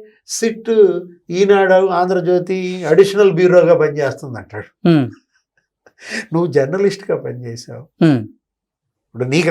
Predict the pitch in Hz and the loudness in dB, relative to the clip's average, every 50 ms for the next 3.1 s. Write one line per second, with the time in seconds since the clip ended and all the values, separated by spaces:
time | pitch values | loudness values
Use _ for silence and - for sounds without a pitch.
0 | 156 160 170 180 208 214 202 202 208 - 190 185 180 202 208 - 202 196 196 196 | 2 2 4 4 4 4 4 4 4 4 2 -2 -2 -4 -2 0 0 2 2 0
1 | 202 - - - _ _ - 160 143 123 107 - - _ - 147 170 175 170 165 | -2 -4 -6 -12 _ _ 2 2 2 0 -2 -6 -12 _ -4 -2 0 2 2 2
2 | 190 196 196 196 185 165 160 147 139 143 151 160 180 208 202 196 190 180 170 156 | 0 0 0 -2 -2 -2 -2 -2 -2 -2 -2 2 4 4 4 2 0 -4 -8 -8
3 | 156 | -2